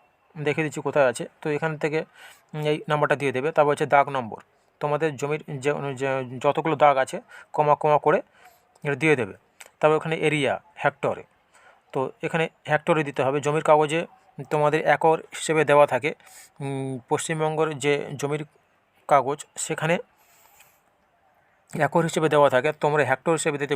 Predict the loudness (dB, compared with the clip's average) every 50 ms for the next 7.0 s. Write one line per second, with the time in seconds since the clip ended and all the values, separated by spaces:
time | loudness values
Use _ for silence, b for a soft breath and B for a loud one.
0 | -4 -4 -6 -6 -6 -8 -4 -2 -2 -2 0 -2 -2 -2 -2 -4 -4 -2 -2 0
1 | 0 4 6 6 4 4 2 -2 -4 -2 -4 -4 -4 -4 -6 -6 -6 -6 -4 -6
2 | -6 -6 -8 -10 -8 -8 -6 -4 -4 -4 -4 -4 -6 -6 -4 -6 -4 -4 -4 -6
3 | -6 -6 -6 -8 -6 -6 -8 -8 -10 -16 _ B B B B B B B B -6
4 | -4 -4 -4 -4 -4 -4 -4 -4 -2 -2 -4 -2 0 2 2 2 4 2 2 2
5 | 0 -2 -2 0 0 0 0 2 2 2 4 2 2 0 -4 -6 -8 -8 -12 _
6 | _ -2 -2 0 0 0 -2 0 0 0 0 0 0 0 -2 2 4 4 6 6